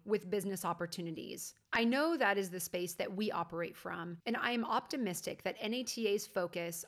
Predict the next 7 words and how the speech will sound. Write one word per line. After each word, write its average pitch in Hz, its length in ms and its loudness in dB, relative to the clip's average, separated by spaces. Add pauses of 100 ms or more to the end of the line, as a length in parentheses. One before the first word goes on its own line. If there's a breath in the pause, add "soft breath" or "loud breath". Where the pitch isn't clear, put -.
on 233 160 0
this 233 260 0
area 170 540 -4 (160)
will 233 140 10
bring 233 280 4
greater 214 360 4
potential. 180 720 -4